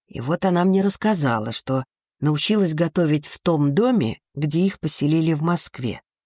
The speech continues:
У этих хозяев была повариха. Мама околачивалась на кухне, и повариха учила её жизни и что-то готовить.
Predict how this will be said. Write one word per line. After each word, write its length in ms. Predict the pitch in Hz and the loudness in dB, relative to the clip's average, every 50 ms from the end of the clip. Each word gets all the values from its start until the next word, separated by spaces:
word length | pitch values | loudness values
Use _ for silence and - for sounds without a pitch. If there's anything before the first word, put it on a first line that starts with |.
| _ _ _ _ _ - | _ _ _ _ _ -6
У 120 | - 143 | -2 0
этих 320 | 156 147 135 - 147 139 - | 0 0 0 0 -2 -4 -2
хозяев 520 | - - 151 156 165 208 196 190 151 135 | -2 -2 0 2 2 2 2 2 0 0
была 260 | 135 143 147 143 143 - | 0 0 0 0 0 -2
повариха. 640 | - 127 127 139 131 170 220 214 - - - - - _ _ _ _ _ _ _ _ _ _ _ _ | -4 -4 -2 0 0 2 0 -2 -2 -6 -10 -12 -12 _ _ _ _ _ _ _ _ _ _ _ _
Мама 380 | - 151 165 165 165 151 127 | -2 0 2 2 2 0 0
околачивалась 760 | 123 - - 120 143 151 139 - - 135 131 131 127 - - | -2 -4 -4 -2 0 0 -2 -2 -4 -4 -4 -4 -4 -6 -6
на 120 | 123 127 131 | -6 -8 -8
кухне, 500 | - - 294 294 - - 92 104 117 123 | -4 -6 -6 -6 -4 -6 -4 -2 -2 -4
и 60 | 143 | -4
повариха 580 | - - - 196 185 - 165 202 226 - - 180 | -4 -4 -4 -2 -2 0 0 -2 -2 -2 -4 -4
учила 400 | 147 131 131 - - 208 214 208 | -4 -4 -4 -4 -4 -2 0 0
её 300 | 185 160 151 165 156 143 | 0 0 -2 -2 -2 -4
жизни 640 | 127 127 127 131 139 139 143 147 196 214 208 175 | -4 -2 -2 -2 0 -2 -2 -2 -2 -2 0 -2
и 40 | 131 | -4
что-то 340 | - - - 135 147 - 165 | -6 -6 -8 -8 -6 -4 -4
готовить. 640 | 151 151 147 - - - - - - - - - | -4 -4 -6 -6 -8 -10 -10 -12 -14 -18 -20 -20